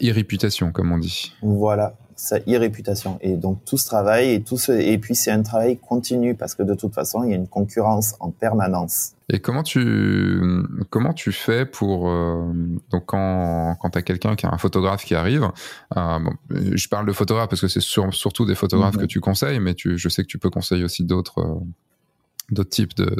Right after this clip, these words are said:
Speaker 1: de, de professionnels. Euh, quand un photographe arrive, euh, la première chose que tu dis, c'est de, donc de, d'arrêter de parler de soi, mais de parler au, à ton futur client, donc ce qu'on appelle le
Speaker 2: Mhm.
Speaker 1: client cible. Et, euh,
Speaker 2: Donc pour ça, du coup, je te coupe.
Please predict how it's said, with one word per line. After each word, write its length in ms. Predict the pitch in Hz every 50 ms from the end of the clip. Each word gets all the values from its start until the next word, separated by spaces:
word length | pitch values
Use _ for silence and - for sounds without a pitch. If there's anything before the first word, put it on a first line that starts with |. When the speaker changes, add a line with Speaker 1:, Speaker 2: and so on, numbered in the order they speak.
| -
Speaker 1:
de, 280 | - 90 - - - -
de 120 | - 90
professionnels. 680 | 87 - - - 92 - - 92 - 98 107 131 151 120 - - - - - - - - - -
Euh, 300 | 101 92 87 87 87 87
quand 220 | 87 - 101 95 107
un 40 |
photographe 520 | 104 - 113 107 123 117 123 123 117 - 110
arrive, 320 | 95 92 101 131 180 185
euh, 1000 | 104 82 - _ - - - - _ - - - 107 101 95 90 90 90 87 87
la 80 | 87 90
première 280 | - - 110 104 104
chose 180 | 104 - 127 113
que 60 | -
tu 80 | - 98
dis, 160 | 98 110 113
c'est 280 | - - - 90 87 85
de, 540 | 85 90 85 85 85 82 82 80 82 85 -
donc 360 | - - - _ 90 85 87
de, 200 | - - - 95 - - 120 - -
d'arrêter 280 | 87 85 90 87 -
de 40 | 101
parler 280 | - - 92 92 92 90
de 40 | -
soi, 300 | - - 107 107 107 98
mais 140 | 90 85
de 40 | 85
parler 360 | - - 87 85 85 85 82
au, 320 | 82 85 85 82 85 85 - - - - _ _ - -
à 120 | - 85
ton 180 | - - 92 87 82 - _
futur 300 | - - - - - 90
client, 320 | - - 95 95 135 202 208
donc 160 | 117 95 92
ce 60 | -
qu'on 80 | - 90
appelle 180 | 82 80 92 85
le 80 | 87
Speaker 2:
Mhm. 60 | 113
Speaker 1:
client 200 | 117 - - 85
cible. 340 | 85 - - 147 190 185 123 - - - - - - - - - - - -
Et, 360 | 113 113 113 117 120 120 - - -
euh, 320 | 107 98 92 90 90 87
Speaker 2:
Donc 240 | - 127 139 139 165
pour 120 | 151 113 104
ça, 200 | - 151 160 175
du 120 | 151 127
coup, 140 | 104 101 139
je 80 | -
te 80 | - 110
coupe. 240 | 104 - 180 185